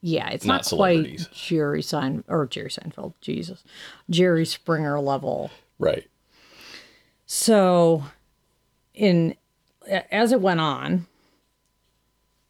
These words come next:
Speaker 1: by ninety-eight, he had brought on a new producer, and the new producer got a,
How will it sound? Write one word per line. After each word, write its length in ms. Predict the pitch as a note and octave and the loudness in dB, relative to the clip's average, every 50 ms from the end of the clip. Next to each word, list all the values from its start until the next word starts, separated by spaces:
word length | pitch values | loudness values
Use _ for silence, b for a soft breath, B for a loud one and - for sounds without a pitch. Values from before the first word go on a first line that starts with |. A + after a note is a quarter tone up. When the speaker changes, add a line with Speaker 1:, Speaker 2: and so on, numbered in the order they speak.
| _ - | _ -4
Speaker 1:
by 120 | F3 E3 E3 | -2 0 0
ninety-eight, 800 | D#3+ E3 E3 E3 D#3+ D3+ D#3+ G3 A3+ G#3 E3 D3+ D3 - - - _ _ _ _ _ _ _ _ _ | 0 2 2 2 0 0 2 2 2 4 2 2 0 -2 -4 -6 _ _ _ _ _ _ _ _ _
he 260 | - - - F#3 F3 D3+ | -14 -6 -2 0 0 2
had 180 | D3+ E3+ D#3 | 2 0 -2
brought 300 | - D#3+ D3+ D3+ D3+ D3+ | 0 0 0 0 0 0
on 480 | D3 C#3+ C#3+ C#3+ C#3+ C#3+ C#3+ C#3+ D3 - _ _ _ _ _ _ _ _ _ _ _ - | 0 0 0 0 0 -2 -2 -4 -6 -8 _ _ _ _ _ _ _ _ _ _ _ -2
a 100 | E3+ E3 | 0 0
new 640 | D#3+ D#3+ D#3 D#3 D3+ D3+ D3 C#3+ C#3+ C#3 C#3 C#3+ - _ _ _ _ _ _ _ | 2 2 2 0 0 0 0 0 0 -2 -2 -4 -6 _ _ _ _ _ _ _
producer, 560 | - F#3+ F3 E3 C#3 - - C3 C#3 F3 - _ _ _ _ _ _ _ _ _ _ _ _ _ _ _ _ _ _ _ _ _ _ - - - | -2 0 0 2 0 -2 -2 -2 -2 -4 -4 _ _ _ _ _ _ _ _ _ _ _ _ _ _ _ _ _ _ _ _ _ _ -20 -8 -2
and 160 | F3 E3+ E3 | 0 2 2
the 40 | D#3+ | 4
new 140 | D#3+ D#3+ D#3 | 4 2 0
producer 640 | D3 - D#3 F#3 A3 A3 G3+ - E3 D#3+ D#3+ E3 E3 _ _ _ _ _ _ _ _ _ _ _ _ _ _ _ _ _ _ F#3 E3 - | 0 -2 0 0 0 0 2 0 0 0 0 -2 -4 _ _ _ _ _ _ _ _ _ _ _ _ _ _ _ _ _ _ -14 -6 -2
got 560 | F3 D#3 C#3 C3+ C3 B2+ B2+ C3+ C3+ C3 - _ _ _ _ _ _ _ _ _ _ _ _ _ _ _ _ - | 0 0 0 0 0 -2 -2 -2 -4 -6 -8 _ _ _ _ _ _ _ _ _ _ _ _ _ _ _ _ -4
a, 540 | F3 D#3 D3 C#3 C3 B2+ B2 C3 C3 - - | -2 0 0 0 0 0 0 0 -2 -4 -6